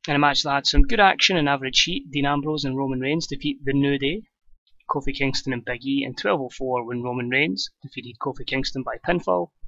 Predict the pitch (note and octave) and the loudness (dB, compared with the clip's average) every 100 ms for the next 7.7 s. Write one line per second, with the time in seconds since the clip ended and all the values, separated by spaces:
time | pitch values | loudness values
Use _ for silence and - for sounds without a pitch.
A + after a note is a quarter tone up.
0 | - - _ _ - - G#3+ F#3+ D#3 - | -12 -14 _ _ -8 -6 0 4 4 2
1 | - D#3 D#3 D3+ - - G3+ D#3 C#3 C#3 | 0 2 2 2 -2 0 2 2 0 0
2 | C3+ C3+ - _ C#4 - - D#3+ F3+ C#3+ | 0 0 -6 _ -20 -20 -4 0 2 0
3 | C3+ C#3 - C3+ - B2+ C3 C3 - - | -2 -2 -4 -2 -2 -2 -2 -4 -4 -4
4 | C3+ C3 - C3+ C3 A#2+ - - _ _ | -2 0 0 0 -2 -6 -18 -20 _ _
5 | _ _ _ _ C#3+ C#3+ C#3 C3+ - C#3 | _ _ _ _ 2 2 2 -2 -2 2
6 | - D3 C#3 - C3+ B2+ - - E3 E3 | 4 4 2 -2 -4 -6 -6 2 2 2
7 | D#3 - D#3+ D#3 D#3 - | 2 2 0 -2 -4 -8